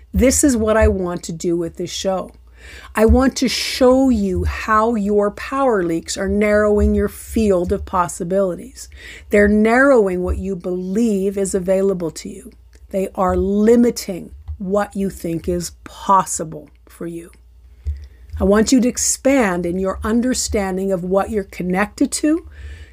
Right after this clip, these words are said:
and that you have a choice on whether or not you want to take advantage of that. You came with intention.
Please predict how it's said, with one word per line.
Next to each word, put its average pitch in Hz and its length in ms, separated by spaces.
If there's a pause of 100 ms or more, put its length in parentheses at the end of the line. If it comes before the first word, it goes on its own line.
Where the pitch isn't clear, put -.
and 202 160
that 202 200
you 202 100
have 190 240
a 202 140
choice - 800
on 190 260
whether 202 380
or 233 100
not 170 340
you 190 140
want 175 240
to 165 60
take 170 260
advantage 175 540
of 165 100
that. - 220 (1200)
You 202 140
came 233 380
with 247 180
intention. 220 640